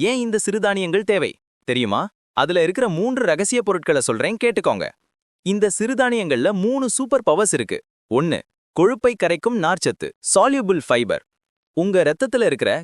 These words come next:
கெட்ட கொழுப்பை, எல் டி எல் கொலஸ்ட்ராலை வெளியேத்தணும்னா கரையும் நார்ச்சத்து அதிகமா தேவை. திணை, குதிரைவாலி போன்ற சிறுதானியங்கள்ல இந்த நார்ச்சத்து நிறைஞ்சிருக்கு. இது உங்க செரிமான பாதையில ஒரு கூழ் மாதிரி உருவாகி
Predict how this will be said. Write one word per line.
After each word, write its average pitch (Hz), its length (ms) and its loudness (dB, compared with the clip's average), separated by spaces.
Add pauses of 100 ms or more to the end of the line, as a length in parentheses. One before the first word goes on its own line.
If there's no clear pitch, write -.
(100)
கெட்ட 190 320 0
கொழுப்பை, 180 360 2 (400)
எல் 233 160 2
டி 277 120 0
எல் 254 160 0
கொலஸ்ட்ராலை 202 480 2
வெளியேத்தணும்னா 143 720 0 (440)
கரையும் 254 440 2
நார்ச்சத்து 175 500 0
அதிகமா 180 440 2
தேவை. 104 260 0 (520)
திணை, 196 220 0 (180)
குதிரைவாலி 214 640 0
போன்ற 165 360 0
சிறுதானியங்கள்ல 160 760 0 (100)
இந்த 147 180 0
நார்ச்சத்து 185 600 0
நிறைஞ்சிருக்கு. 165 540 0 (380)
இது 208 180 -2
உங்க 214 220 2
செரிமான 262 580 0
பாதையில 180 420 2
ஒரு 139 280 0
கூழ் 269 260 -2
மாதிரி 190 320 0
உருவாகி 131 500 2